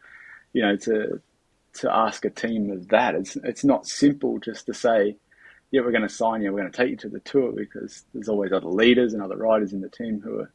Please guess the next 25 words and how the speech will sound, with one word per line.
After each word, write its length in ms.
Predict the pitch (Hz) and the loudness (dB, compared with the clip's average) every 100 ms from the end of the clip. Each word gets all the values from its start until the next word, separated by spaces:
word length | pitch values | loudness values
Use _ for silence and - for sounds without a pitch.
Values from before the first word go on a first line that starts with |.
| _ _ _ - | _ _ _ -4
you 160 | 117 | -2
know, 100 | 95 | -2
deserving 600 | 95 113 98 113 113 107 | -2 -2 4 4 4 2
of 60 | 98 | -2
those 200 | 95 95 | -2 -4
spots 320 | - - - | -8 -10 -8
as 140 | 104 131 | -4 4
well. 260 | 131 117 - - - - _ | 6 4 -2 -20 -20 -20 _
So 160 | - | 6
by 80 | 139 | 6
the 100 | 139 | 6
time 280 | 143 180 165 | 4 0 2
he 100 | 135 | 0
kind 240 | - 123 | -2 -4
of 100 | 110 | -6
came 260 | - 113 107 | -4 -4 -2
onto 300 | 117 139 139 | -4 -6 -8
Astana, 440 | 113 - 104 101 104 | -10 -8 -8 -8 -6
it 60 | |
was 180 | 120 113 | -8 -8
quite 340 | - 120 90 | 0 2 2
late. 280 | 107 107 - _ _ _ _ _ - | 0 -2 -4 _ _ _ _ _ -8
Um, 440 | 113 98 95 101 - - - - | -4 -4 -4 -8 -14 -20 -20 -10
you 100 | 202 | -6
know, 220 | 110 104 | -4 -4